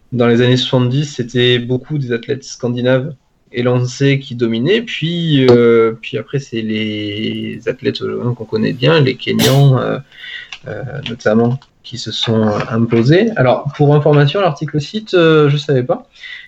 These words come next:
que les caractéristiques favorables des Kenyans en, sur ces disciplines de fond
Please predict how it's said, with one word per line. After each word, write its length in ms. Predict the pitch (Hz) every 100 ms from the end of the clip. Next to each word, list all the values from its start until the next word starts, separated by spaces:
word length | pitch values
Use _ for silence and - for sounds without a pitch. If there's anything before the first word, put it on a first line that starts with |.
| _
que 840 | - 151 151 147 147 143 143 143 143
les 220 | 139 143
caractéristiques 800 | 143 185 180 180 165 156 - 165
favorables 480 | - 147 143 151 147
des 140 | 123 127
Kenyans 480 | 143 143 160 233 262
en, 180 | 147
sur 180 | 135 139
ces 140 | - 135
disciplines 360 | 135 - 139
de 100 | 135
fond 400 | 131 - 175 220